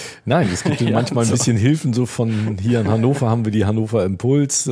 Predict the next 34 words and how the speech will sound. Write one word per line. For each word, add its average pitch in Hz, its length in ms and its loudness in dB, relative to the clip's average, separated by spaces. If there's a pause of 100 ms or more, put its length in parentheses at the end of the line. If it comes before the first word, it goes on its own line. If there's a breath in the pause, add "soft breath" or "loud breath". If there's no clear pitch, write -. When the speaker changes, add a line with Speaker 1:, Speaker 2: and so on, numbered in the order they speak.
Speaker 1:
die 107 200 -4
Wirtschaftsförderung 110 1000 0
und, 107 200 -4
Speaker 2:
Mhm. 110 60 -2
Speaker 1:
oder 104 220 -4 (440 loud breath)
das 92 140 -6
sind 113 80 -4
eine, 87 180 -4
aber 110 180 0
es 110 120 -2
ist 113 120 -6
natürlich 117 380 0
schon 117 260 0
ein 110 60 -4
Thema, 117 420 0
weil 113 220 2
inzwischen 110 680 -4
heißt 107 220 -2
es 104 120 -6
ja 113 100 0
auch, - 280 -4 (560 loud breath)
muss, 113 280 -2 (100)
muss 117 240 -2
es 110 120 -2
sowas 117 340 0
nicht 120 240 -2
als 110 160 -4
Schulfach 120 580 0
oder 113 200 -2
Studienfach 120 680 -4
damit 110 260 -2
Speaker 2:
Mhm. 85 40 -10
Speaker 1:
geben, 117 360 0
Unternehmertum 110 1040 0